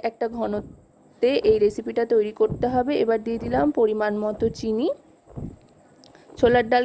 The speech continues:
কিন্তু একটু মিষ্টি মিষ্টি বেশ ভালো লাগে, সে নিরামিষভাবেই হোক কিংবা আমিষভাবে। এবার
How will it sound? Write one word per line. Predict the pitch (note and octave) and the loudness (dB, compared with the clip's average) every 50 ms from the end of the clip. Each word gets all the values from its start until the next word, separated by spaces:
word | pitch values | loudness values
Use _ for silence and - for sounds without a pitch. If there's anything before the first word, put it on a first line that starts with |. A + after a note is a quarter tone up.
| B3 - | 0 -4
কিন্তু | C4 C4 C4 - D#4+ E4 - | -6 -6 -2 -2 -2 -2 -2
একটু | - - - A#3 A3 | -4 -6 -4 -4 -4
মিষ্টি | G#3+ - - C4 C4 | -4 -6 -6 -4 -2
মিষ্টি | C4+ C4+ - - - B3 A#3+ A3+ G#3 | 0 -2 0 2 4 4 6 6 6
বেশ | G#3 A3 A3+ A#3 A3 C4 | 6 6 4 0 0 2
ভালো | B3+ A#3 A#3 A#3 | 4 4 4 4
লাগে, | A#3+ A#3+ A#3 A#3 C#4 A4 C#5+ - - - - - - - - - - - - | 4 4 4 2 0 -2 -4 -6 -10 -12 -10 -8 -8 -10 -12 -14 -20 -12 -8
সে | - B3+ B3+ B3 | -6 -4 -2 0
নিরামিষভাবেই | A3+ A3+ A3+ A3+ A#3 A#3+ B3 C4+ C#4 B3 B3 C4 C4+ D4 | 0 0 2 2 0 0 4 4 4 6 6 6 4 4
হোক | D#4 E4+ F4 - | 4 4 2 0
কিংবা | - A#3+ A#3+ A#3+ B3 B3 A#3+ | -4 -2 0 2 4 4 4
আমিষভাবে। | A#3 A#3+ B3 C4 C#4+ B3 C#4+ C4+ C4 D#4+ F4+ C5+ - - _ _ - - - - - - - - - - - - - - _ _ - | 2 2 0 0 0 2 4 4 4 4 2 0 0 -4 _ _ -10 -6 -6 -6 -6 -8 -12 -14 -18 -20 -20 -20 -20 -20 _ _ 0
এবার | - A#3+ A3+ A3+ A3+ | 2 4 6 4 4